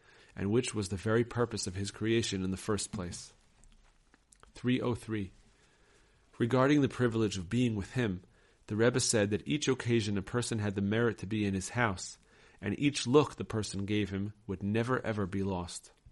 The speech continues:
Three oh four. In Lipovek, I heard that the Rebbe told his followers there, "How can you possibly repent? Will all your days and all your strength ever suffice to correct a single item of all the damage you have done?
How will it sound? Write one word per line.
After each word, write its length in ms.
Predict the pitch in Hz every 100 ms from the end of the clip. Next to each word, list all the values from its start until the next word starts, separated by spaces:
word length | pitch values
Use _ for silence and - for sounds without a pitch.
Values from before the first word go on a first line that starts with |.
| - _ _ _ _ - _ - -
Three 320 | - - 120
oh 120 | 110 107
four. 380 | - 107 92 - _ _ - - - _ -
In 100 | 117
Lipovek, 680 | 143 - 113 92 87 - - -
I 80 | 104
heard 380 | 90 127 117
that 120 | 107 101
the 80 |
Rebbe 260 | 98 110 127
told 320 | 123 117 117
his 160 | 104 -
followers 460 | 117 123 117 104
there, 320 | 90 101 95 - - - - - -
"How 160 | - 123
can 160 | 147
you 80 | 143
possibly 560 | - 123 143 147 131 131
repent? 500 | 123 - 135 101 - _ _ _ _ _ - - _
Will 140 | 117 117
all 260 | 120 135
your 140 | 123 117
days 400 | 110 117 127 117
and 100 | 104
all 180 | 117 135
your 140 | 117
strength 500 | - - 120 123 - -
ever 240 | 117 120
suffice 640 | - 110 - 107 113 -
to 140 | - 101
correct 420 | - 104 123 -
a 60 |
single 380 | - - 127 127
item 360 | 95 107 117 123
of 160 | 95
all 100 | 101
the 120 | 113 101
damage 380 | 98 101 117
you 60 | 104
have 160 | 92 92
done? 300 | 98 113